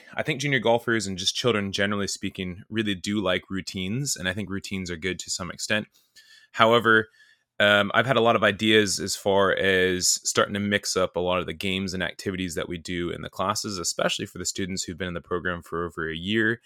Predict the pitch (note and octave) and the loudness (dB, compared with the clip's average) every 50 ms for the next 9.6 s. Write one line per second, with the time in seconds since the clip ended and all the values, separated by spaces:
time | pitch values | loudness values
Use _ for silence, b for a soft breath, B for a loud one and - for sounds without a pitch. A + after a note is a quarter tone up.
0 | b b b b b b - A2+ B2 D3+ E3+ F3 F3 E3 D3+ - D3+ D3 D3+ D#3+ | b b b b b b -2 0 2 2 2 2 0 -2 0 2 2 2 2 2
1 | E3+ F3+ F#3 F3 - C#3+ C3 A2+ A2 G#2 - - - - - - b b b b | 2 0 0 0 0 0 0 0 -2 -4 -6 -6 -6 -6 -6 -6 b b b b
2 | b b _ _ _ _ - - A2+ - - - A2 G2+ G2 F#2+ F#2+ F#2+ F2 F#2 | b b _ _ _ _ -2 -2 -2 0 0 0 0 0 0 0 0 0 0 -2
3 | G2+ G2+ G2+ F#2+ E2+ F#2+ F#2+ F#2 F#2 F2+ E2 F2+ F2 E2+ - - - F#2+ F2 F#2 | -4 -2 -2 -2 -2 -2 -2 -2 -2 -4 -4 -4 -4 -4 -4 -6 -6 -6 -4 -4
4 | F2 - F#2 E2 F#2 E2+ - F2+ D#2+ F2+ F2 F2 E2+ D#2+ - - - - - F#2+ | -4 -6 -6 -8 -8 -10 -10 -8 -6 -6 -4 -4 -4 -4 -6 -6 -4 0 2 2
5 | G2 G2+ F#2+ F#2 G2+ F#2+ F#2+ F#2 F#2 F#2 B B B B B B B B - - | 2 2 0 -2 -2 -2 0 -2 -2 -6 B B B B B B B B -4 0
6 | A2+ A#2 B2 - - C#3+ D3 - C#3+ B2+ B2 A#2 A2 G2+ - A#2+ A2+ A2+ G#2+ G2+ | 0 2 2 2 2 0 2 4 4 4 4 2 2 0 0 0 2 4 4 4
7 | F#2 F#2+ G2 F2+ - - _ _ _ _ _ _ _ - G2+ F#2 B2+ C#3+ A#2+ C3 | 4 2 0 -2 -4 -8 _ _ _ _ _ _ _ -12 -4 -2 0 0 0 0
8 | B2+ A#2 G2+ G#2+ G#2 - A2+ F#2+ F#2 F#2+ E2 - F#2 F#2+ F2+ F2 E2 - - C#3+ | 0 2 2 2 2 0 -2 0 0 0 0 0 -2 -2 -4 -4 -6 -2 0 2
9 | D#3+ F#3 - - - F#2 A#2 - - - - | 2 2 2 0 -2 0 0 0 -2 -4 -4